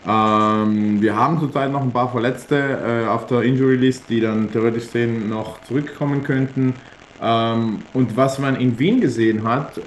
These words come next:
ist, dass jede Mannschaft Schwachpunkte hat, ja. Und, äh, machen wir ein Beispiel, also wenn es gegen Wien jetzt eine,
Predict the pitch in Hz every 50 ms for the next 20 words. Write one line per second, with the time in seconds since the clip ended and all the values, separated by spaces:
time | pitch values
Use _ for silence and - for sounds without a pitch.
0 | - - 117 123 120 - - 131 123 117 - - 123 117 110 120 139 160 185 170
1 | 139 127 120 120 139 147 - - 147 151 147 147 - - - - - - - -
2 | - - - - - - - 131 156 156 - 127 117 - - - 98 95 110 143
3 | - - - - 104 107 113 135 156 180 170 - - - - - - - - -
4 | 120 120 120 117 117 117 117 113 117 - - - 117 117 113 113 113 113 110 110
5 | 110 107 107 107 107 107 104 104 104 104 104 104 98 92 87 85 85 - - -
6 | - - - - - - - - - - - - - 110 107 113 123 131 131 127
7 | 120 113 110 135 143 131 139 131 120 117 131 135 127 117 123 135 135 131 120 135
8 | 151 160 156 147 135 - - - 135 131 123 127 123 123 123 120